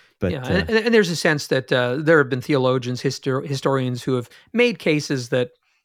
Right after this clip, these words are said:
Speaker 2: potentially he may have been born at this time of year, but it's the,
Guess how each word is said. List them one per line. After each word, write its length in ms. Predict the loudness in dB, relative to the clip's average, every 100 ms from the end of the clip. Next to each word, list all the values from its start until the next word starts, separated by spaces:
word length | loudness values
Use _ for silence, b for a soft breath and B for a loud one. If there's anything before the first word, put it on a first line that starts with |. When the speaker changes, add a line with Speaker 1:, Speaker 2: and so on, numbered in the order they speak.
| _ _
Speaker 2:
potentially 480 | -6 -2 0 0 -2
he 140 | -2 -2
may 240 | 0 0
have 200 | -2 -2
been 160 | -4 -2
born 280 | -4 -4
at 60 | -6
this 140 | -8
time 180 | -8 -6
of 60 | -2
year, 160 | -2
but 160 | 0 -2
it's 220 | -4 -6
the, 240 | -2 -4